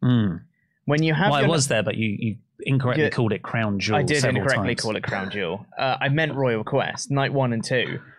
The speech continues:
Speaker 2: where you have, like, the same wrestlers happen to wrestle on both nights. And they'll have a big match on one, but
Speaker 1: Mm.
Speaker 2: then they're in, like, a eight-man tag or a ten-man tag the next night. Something less important the other night. And to me, it feels like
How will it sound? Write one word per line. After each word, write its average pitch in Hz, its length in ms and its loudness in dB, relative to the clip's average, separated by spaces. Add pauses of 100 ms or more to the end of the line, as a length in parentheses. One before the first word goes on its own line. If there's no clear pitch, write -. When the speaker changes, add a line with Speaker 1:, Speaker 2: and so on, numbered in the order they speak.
(200)
Speaker 2:
where 147 160 2
you 170 100 4
have, 190 220 2
like, 151 260 0 (220)
the 147 80 -2
same 247 320 4
wrestlers 123 680 -2 (340)
happen 185 320 0
to 127 100 -2
wrestle 131 300 0
on 117 100 0
both 113 240 0
nights. 87 440 -8 (320)
And 170 100 2
they'll 226 100 6
have 269 160 2
a 220 60 4
big 175 180 2
match 135 220 0
on 123 120 0
one, 107 340 2
but 110 60 2
Speaker 1:
Mm. 107 40 2
Speaker 2:
then 160 140 2
they're 151 120 2
in, 135 80 2
like, 113 320 -2 (640)
a 127 140 0 (160)
eight-man 98 400 -4
tag 101 260 -4
or 113 80 -2
a 120 60 -2
ten-man 90 360 -8
tag - 240 -8
the 98 60 -8
next - 260 -8
night. 90 240 -8 (280)
Something 208 320 2
less 143 240 2
important 78 580 -6
the 127 100 -2
other 95 160 -4
night. - 240 -12 (600)
And 156 140 2
to 185 60 2
me, 240 140 2
it 147 100 0
feels 147 240 2
like 123 300 0